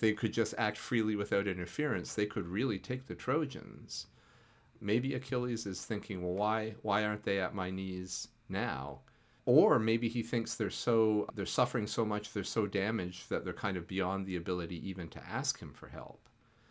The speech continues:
So he's waited too long. That might be another possibility. But either one of those possibilities, I think,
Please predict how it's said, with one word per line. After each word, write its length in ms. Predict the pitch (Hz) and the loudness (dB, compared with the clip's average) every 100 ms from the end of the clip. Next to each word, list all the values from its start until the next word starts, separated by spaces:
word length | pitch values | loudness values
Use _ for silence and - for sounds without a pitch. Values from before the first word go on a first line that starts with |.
| _ _ | _ _
So 160 | - 95 | -6 -2
he's 200 | 98 92 | -2 0
waited 320 | 101 92 80 | 0 0 -4
too 240 | - 160 165 | 2 4 4
long. 400 | 80 60 - - - - - - - _ | 2 -6 -14 -20 -20 -20 -20 -20 -20 _
That 140 | 110 117 | -4 -2
might 180 | 110 | -2
be 120 | 107 87 | 0 -2
another 260 | 92 117 | 0 -2
possibility. 840 | - 90 80 82 76 73 65 69 76 _ _ _ _ _ - | -2 -4 -4 -6 -8 -10 -12 -16 -18 _ _ _ _ _ 0
But 140 | - | 4
either 340 | 123 170 190 139 | 8 6 6 0
one 280 | 92 135 | 2 2
of 100 | 185 | 2
those 180 | 107 95 | 0 -2
possibilities, 640 | - 95 - 98 98 92 92 | 0 0 0 -2 -2 -2 -4
I 80 | |
think, 380 | 87 107 95 - | -2 0 -2 -6